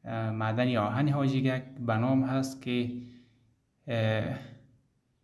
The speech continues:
دانشمندا و کسایی که آمده تحقیق کردن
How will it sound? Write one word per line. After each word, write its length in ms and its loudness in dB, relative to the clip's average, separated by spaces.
دانشمندا 720 2
و 60 -4
کسایی 260 0
که 60 -4
آمده 340 2
تحقیق 500 -4
کردن 520 -2